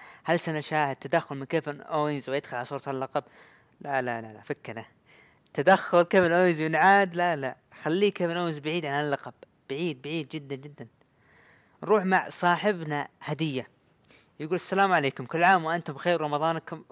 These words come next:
ورمضانكم مبارك. بخصوص الوضع الحالي لعروض دبليو دبليو إي، واضح إنها سيئة جدا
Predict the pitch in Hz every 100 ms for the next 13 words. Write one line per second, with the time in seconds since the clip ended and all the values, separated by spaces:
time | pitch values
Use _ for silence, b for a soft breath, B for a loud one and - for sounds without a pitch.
0 | 107 87 151 147 143 156 170 160 151 147
1 | 135 123 117 - B B B 147 175 -
2 | 302 220 202 208 151 - 196 156 151 208
3 | 170 165 147 139 135 123 b b b -
4 | 196 254 214 202 196 180 180 - 190 165
5 | 127 - b b b 165 147 131